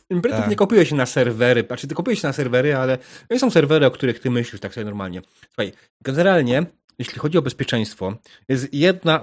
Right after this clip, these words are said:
Speaker 1: ważna zasada. Jeśli chcesz, żeby coś było bezpieczne, nie udostępniasz tego w żaden sposób w sieci. Więc generalnie serwer z imprintem, mm, nie znajduje się w żaden sposób, nie jest w żaden sposób podłączony do globalnej sieci.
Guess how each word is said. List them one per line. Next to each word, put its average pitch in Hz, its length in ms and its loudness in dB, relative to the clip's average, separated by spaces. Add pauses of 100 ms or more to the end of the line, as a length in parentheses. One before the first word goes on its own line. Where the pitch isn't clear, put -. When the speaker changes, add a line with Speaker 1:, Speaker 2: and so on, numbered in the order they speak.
Speaker 1:
ważna 120 300 -2
zasada. 107 300 -6
Jeśli 113 280 -10
chcesz, 175 280 -2
żeby 143 160 -4
coś 123 140 -10
było 117 200 -2
bezpieczne, 135 540 -2 (380)
nie 185 160 2
udostępniasz 233 380 0
tego 160 140 2
w 139 40 0
żaden 143 180 2
sposób 139 260 -6
w - 40 -16
sieci. 107 320 -6
Więc 120 200 -8
generalnie 143 500 0
serwer 117 500 0 (320)
z 123 380 -4
imprintem, 147 600 -2 (640)
mm, 123 340 -2 (500)
nie 165 160 0
znajduje 180 420 2
się 160 420 4
w 117 60 -8
żaden 143 180 -2
sposób, - 300 -14
nie 160 60 -4
jest 170 120 -2
w - 20 2
żaden 151 120 0
sposób - 200 -18
podłączony 127 400 -4
do 127 180 2 (140)
globalnej 123 680 0
sieci. 90 380 -10